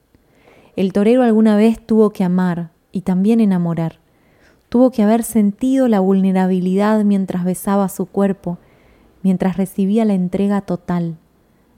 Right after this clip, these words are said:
mientras se sumergían ambos en una danza de placer, de pies horizontales, en un concurso de miradas sin premios. ¿Dónde está el punto de inflexión donde todo se transforma en odio?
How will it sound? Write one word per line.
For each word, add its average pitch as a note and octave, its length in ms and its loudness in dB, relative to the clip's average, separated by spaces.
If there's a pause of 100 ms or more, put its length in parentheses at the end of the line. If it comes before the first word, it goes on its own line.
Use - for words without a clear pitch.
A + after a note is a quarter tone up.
(120)
mientras F3+ 300 -2
se F#3+ 80 -6
sumergían F#3+ 680 -2
ambos G3 400 -2
en F3+ 100 -2
una F#3 200 -2
danza F#3 360 -2
de F3+ 120 -2
placer, E3+ 540 -8 (560)
de F3 80 -6
pies F#3+ 260 -4
horizontales, F3 840 -6 (300)
en F3+ 160 -2
un F3 80 -2
concurso F3+ 520 -4
de F3+ 120 -2
miradas F3 460 -4
sin E3+ 260 -6
premios. D#3+ 680 -8 (1300)
¿Dónde D4 160 -2
está - 180 -6
el E3+ 100 -2
punto F3+ 420 -4
de D#3+ 80 -2
inflexión F3 760 -6
donde E3 280 -4
todo F#3 320 -4
se E3 160 -6
transforma F3 580 -4
en E3+ 140 -4
odio? D#3+ 480 -6